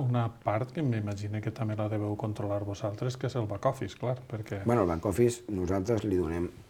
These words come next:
Speaker 2: control amb ells, nosaltres estem de suport.
Speaker 1: No, be-,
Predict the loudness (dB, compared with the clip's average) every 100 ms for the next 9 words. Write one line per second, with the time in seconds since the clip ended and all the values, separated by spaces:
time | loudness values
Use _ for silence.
0 | -6 -2 0 0 0 0 -2 -2 -2 0
1 | 0 0 0 0 2 2 4 6 4 0
2 | -4 0 0 -2 -8 -14 -12 -12